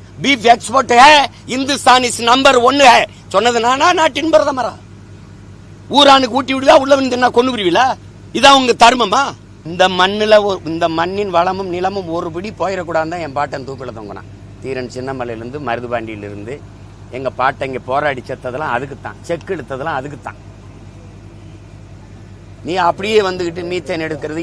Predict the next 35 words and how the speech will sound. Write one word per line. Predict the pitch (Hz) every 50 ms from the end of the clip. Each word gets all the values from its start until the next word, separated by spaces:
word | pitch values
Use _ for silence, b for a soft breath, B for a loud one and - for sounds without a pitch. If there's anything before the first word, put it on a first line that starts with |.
| 180 180
ஈத்தேன் | 165 156 175 165 156 147
எடுக்கிறது, | 143 123 143 143 151 165
நிலக்கரி | 165 160 160 160 151 170 160 147 147
எடுக்கிறது, | 139 127 120 127 127 127 147 165 160 - - - - - - - - - - - - -
எல்லாம் | 113 139 160 165 165 165 175 185 202 190
எடுத்துட்டு | 175 170 165 143 170 147 127 135 139 131
போறது, | 127 131 156 170 165 - - - - - -
நரிமணத்துல | 143 170 170 175 175 165 151 135 143 147 151
வந்து | 160 165 147
பெட்ரோல் | - 165 151 - 185 180 160
எடுத்துட்டு | 147 131 117 135 123 104 120 117
போறது, | 107 107 127 160 165 160 - - - - - - - -
இங்க | 160 180 170
வந்து | 151 151 160 170 - -
டங்ஷன் | 170 170 165 - 170 156 151
வந்து | 147 147 147 147 147 147
எடுத்து | 147 143 143 135 - 143
சுரங்கத்தை | - 160 151 156 156 143 - 135
வெட்டி | 135 127 - 135
எடுத்துட்டு | 120 113 131 117 101 95 107 101
போறது. | 101 113 147 170 165 - - - - - - - - - - - - - 131
இந்தியாவுல | 147 160 165 170 180 180 190 214 208
என் | 170 170 170 170
நிலத்துல | 165 170 156 165 170
தான் | 180 180 156
டங்ஷன் | 156 156 151 - - 147
இருக்கு, | 139 135 120 107 117 - - - - - - - - - - -
இங்க | 143 165 160 170
தான் | 175 185 180
மீத்தேன் | 170 170 143 165 165 151
இருக்கு, | 135 139 123 107 117 - - - - - - - - - - - - - - - - - - - - - -
ம-, | 165 160
வேற | 160 175 175 170 170
இடத்துல | 160 139 - 165
இல்ல. | 151 139 127 123 117